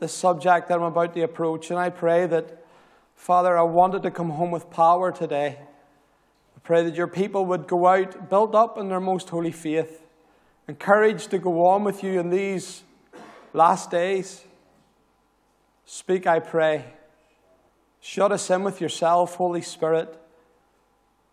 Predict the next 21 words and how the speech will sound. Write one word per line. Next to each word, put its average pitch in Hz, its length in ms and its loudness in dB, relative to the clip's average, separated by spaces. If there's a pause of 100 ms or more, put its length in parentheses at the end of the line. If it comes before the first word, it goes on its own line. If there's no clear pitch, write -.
(220)
Have 165 180 0
free 165 220 -6
course 175 400 0
in 175 80 -8
this 151 180 -8
place. 156 680 -8 (1120)
Lord, 160 480 0 (1700)
there 147 100 -4
may 170 220 2
well 175 220 6
be 170 120 -2
someone 180 420 -2
sitting 180 400 -2
here 170 500 -2 (1900)
that 135 120 -4
is 147 80 -6
still 180 240 4
halting 185 360 4
between 175 360 -4
two 165 160 -2
opinions 160 640 -6